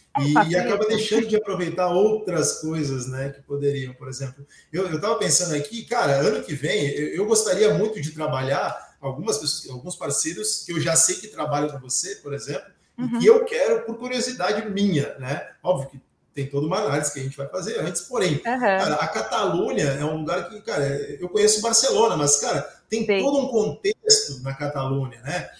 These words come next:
Speaker 2: A França
Speaker 1: Exato.
Speaker 2: também, sei, a Itália também. Então, assim, tem, ah, tem alguns roteiros que a gente vai explorar,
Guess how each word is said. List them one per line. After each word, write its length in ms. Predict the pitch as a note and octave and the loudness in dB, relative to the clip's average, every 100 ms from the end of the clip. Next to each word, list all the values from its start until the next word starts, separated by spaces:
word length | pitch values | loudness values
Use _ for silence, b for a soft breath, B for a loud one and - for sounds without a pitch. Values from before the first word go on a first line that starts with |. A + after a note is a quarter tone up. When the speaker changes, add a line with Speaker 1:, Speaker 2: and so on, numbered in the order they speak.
| B | B
Speaker 2:
A 140 | D#3 | -8
França 240 | - G3 G#3+ | 0 4 8
Speaker 1:
Exato. 220 | F3+ D#3+ | 6 4
Speaker 2:
também, 200 | D#3+ E3 | -2 -2
sei, 220 | - - - - - - | 0 0 -2 -4 -8 -6
a 140 | E3+ | -6
Itália 680 | D3+ - G#3 F#3+ E3+ D#3+ D3 | -6 -8 -2 0 2 2 0
também. 300 | D#3 D3+ C#3+ | 0 0 0
Então, 160 | F#3 | 0
assim, 260 | G#3 F3 C#3 - | 0 0 -2 -4
tem, 280 | G#3+ A#3 D#3 | -6 -4 -2
ah, 240 | D3 D3 - | 0 0 -2
tem 180 | F3 A3 | -8 -6
alguns 340 | F3 D#3 A3+ | -6 -4 -4
roteiros 560 | E3+ F#3 - F3+ G3+ C#3+ | -4 -6 -4 -2 0 0
que 100 | D#3 | 0
a 40 | |
gente 180 | D#3+ - | -2 -2
vai 140 | C#3 G#3+ | -2 -2
explorar, 720 | - D#3+ C#3+ C#3+ - - | -2 -2 -2 -2 -4 -12